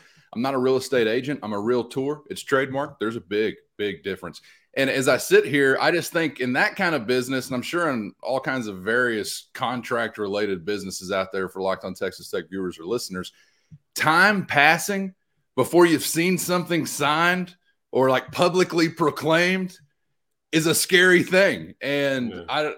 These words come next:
Speaker 1: <laughs> you know, there are all these things out there about, uh, time is the greatest enemy of a deal or an agreement or a handshake or a verbal agreement, whatever it might be. And so that part of it,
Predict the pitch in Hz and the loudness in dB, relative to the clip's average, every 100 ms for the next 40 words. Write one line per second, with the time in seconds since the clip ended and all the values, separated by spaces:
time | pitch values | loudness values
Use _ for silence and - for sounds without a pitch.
0 | - - 165 123 147 147 156 143 - 135 | -8 -6 -2 0 2 2 0 -2 -2 0
1 | 139 120 127 127 127 120 101 110 95 - | 0 0 -2 0 0 -2 -2 -4 -6 -18
2 | _ _ 107 101 - 135 135 135 113 107 | _ _ -6 -6 -4 -6 -4 -4 -6 -6
3 | 101 120 123 - 120 117 117 107 98 95 | -4 -2 -2 -4 -6 -4 -4 -4 -6 -6
4 | 101 156 160 156 143 107 101 98 90 117 | 0 2 2 2 2 0 -2 -6 -8 -4
5 | 156 156 151 139 101 90 127 147 156 139 | -2 -2 -4 -4 -4 -4 -4 -4 -6 -6
6 | - 147 147 147 143 107 95 90 87 87 | -2 0 2 0 -2 -4 -4 -6 -8 -12
7 | 87 143 160 151 139 127 139 135 131 151 | -2 -2 0 -2 -2 -2 -4 -4 -4 -2
8 | 139 123 123 127 98 120 147 147 - 123 | -2 -4 -2 -4 -2 -4 -2 -4 -2 -4
9 | 113 156 - - 151 170 120 107 98 | 2 0 0 -2 2 2 2 0 -4